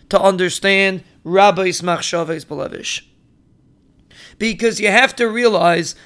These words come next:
that if you're thinking of different ideas, you have to realize that that's normal. That's the way the Rebbeinu Shalom created you. But it can be a nisayon. For example, you're davening, and in your mind, you're already spacing out and thinking about this that you have to do,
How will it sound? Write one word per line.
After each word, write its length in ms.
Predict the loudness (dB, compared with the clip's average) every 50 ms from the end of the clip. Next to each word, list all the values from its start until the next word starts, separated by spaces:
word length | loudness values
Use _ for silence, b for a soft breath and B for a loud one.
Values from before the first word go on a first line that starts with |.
| b b
that 140 | 0 2 2
if 140 | 2 0 -2
you're 160 | -4 -4 -4
thinking 460 | -4 -6 -10 -8 -6 -8 -6 -6 -6
of 100 | -8 -8
different 320 | -8 -10 -8 -6 -4 -2
ideas, 600 | -2 -2 -2 -4 -6 -8 -10 -12 -16 -18 -18 -18 -20 _ _ _ _ _ _ b b b b b b b
you 120 | b 4 6
have 200 | 6 6 6 2
to 100 | -6 -4
realize 500 | -2 2 2 4 6 8 8 8 6 4
that 140 | 2 2 2
that's 240 | 2 2 2 0 -6
normal. 520 | -6 -4 -4 -4 -6 -8 -14 -20 -20 _ _ _ _ _ _ _ _ _ b b b b b
That's 280 | 4 6 6 6 4 2
the 80 | -2
way 160 | 0 0 2
the 100 | 2 0
Rebbeinu 260 | 0 0 -2 -4 -4 -4
Shalom 240 | -6 -6 -8 -10
created 540 | -12 -10 -4 2 4 6 6 4 4 -2 -8
you. 180 | -12 -16 -16 _ _ _ _ _ _ _ _ _ _ _ _ b b b b b
But 120 | 2 2
it 100 | 2 2
can 140 | 2 -2 0
be 100 | 0 0
a 80 | 0 0
nisayon. 540 | -2 -4 -2 -2 -2 -2 -2 -6 -10 -18 _ _ _ _ _ _ _ b b b b b
For 160 | -2 0 0
example, 580 | 0 2 2 2 2 2 0 -6 -10 -12 -14 _ _ _ -4
you're 160 | -2 0 4
davening, 520 | 4 6 6 6 4 0 -12 -14 -20 _ -20 _ _ _ _ _ b b b b
and 160 | -4 -2 -2
in 80 | -2 0
your 140 | 0 0 0
mind, 440 | 4 6 6 8 8 6 4 2 2
you're 140 | 2 2
already 200 | 2 2 0 -2
spacing 520 | -6 -6 0 0 0 0 0 -4 -4 0 0
out 240 | 2 4 4 2 0
and 100 | -2 -4
thinking 260 | -6 -6 -6 -4 -2
about 260 | 0 0 0 2 4
this 200 | 4 4 2 2
that 140 | -2 -2 0
you 80 | 2 2
have 220 | 2 2 2 0
to 100 | -2 -6
do, 320 | -2 0 0 0 0 -2